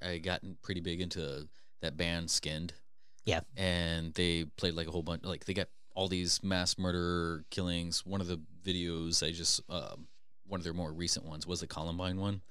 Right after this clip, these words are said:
Speaker 1: And, man, oof, just watching it, and they, they tell the actual story, and they make it, they present it very edgy and very true to what the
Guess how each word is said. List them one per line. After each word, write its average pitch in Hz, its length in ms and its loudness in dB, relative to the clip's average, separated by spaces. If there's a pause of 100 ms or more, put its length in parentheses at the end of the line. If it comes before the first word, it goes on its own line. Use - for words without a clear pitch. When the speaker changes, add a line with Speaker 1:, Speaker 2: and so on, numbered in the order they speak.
(120)
Speaker 1:
And, 80 260 -2
man, 87 240 -4 (280)
oof, - 240 -2 (340)
just 101 200 4
watching 98 360 8
it, 101 180 4 (160)
and 85 480 2
they, 113 160 6
they 110 140 8
tell 151 180 8
the 110 120 10
actual 101 240 6
story, 85 520 4 (320)
and 95 100 2
they 95 120 6
make 107 280 6
it, - 120 0
they 107 80 6
present 123 500 8
it 123 260 6 (640)
very 117 260 8
edgy 95 520 6 (260)
and 87 680 2 (220)
very 113 240 10
true 104 380 6
to 92 200 2
what 87 240 4 (120)
the 85 420 0